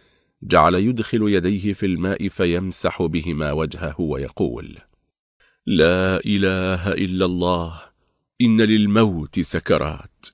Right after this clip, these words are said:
اللهم أعني على غمرات الموت أو سكرات الموت". ثم نصب يده فجعل يقول:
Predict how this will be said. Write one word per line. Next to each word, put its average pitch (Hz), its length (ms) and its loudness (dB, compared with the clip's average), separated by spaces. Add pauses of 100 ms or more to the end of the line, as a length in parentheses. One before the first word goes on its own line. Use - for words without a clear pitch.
(680)
اللهم 117 500 4
أعني 101 600 0
على 92 320 2
غمرات 87 680 -2
الموت 76 720 -4
أو - 240 -4
سكرات - 680 -8
الموت". - 760 -14 (260)
ثم 104 260 6
نصب 107 380 2
يده 104 500 2
فجعل 87 500 0
يقول: 80 500 -2